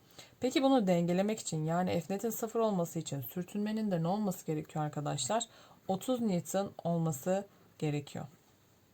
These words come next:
Buraya doğru otuz Newton olması gerekiyor arkadaşlar. On birinci sorumuza bakalım. Yatay düzlemde dört kilogram kütleli cisim ile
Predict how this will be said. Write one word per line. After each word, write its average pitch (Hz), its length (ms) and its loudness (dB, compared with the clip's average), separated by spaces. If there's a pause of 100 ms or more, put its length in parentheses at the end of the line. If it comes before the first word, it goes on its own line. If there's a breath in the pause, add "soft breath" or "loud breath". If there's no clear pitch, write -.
(1300 loud breath)
Buraya 151 360 2
doğru 151 460 0
otuz 180 320 -4
Newton 165 480 -2
olması 160 400 -2
gerekiyor 156 380 -6
arkadaşlar. - 600 -8 (3000 loud breath)
On 302 200 6
birinci 285 180 6
sorumuza 285 380 2
bakalım. 220 360 0
Yatay 233 380 4
düzlemde 254 460 4
dört 285 200 4
kilogram 262 480 6
kütleli 196 460 -2
cisim 247 300 -2
ile 165 280 2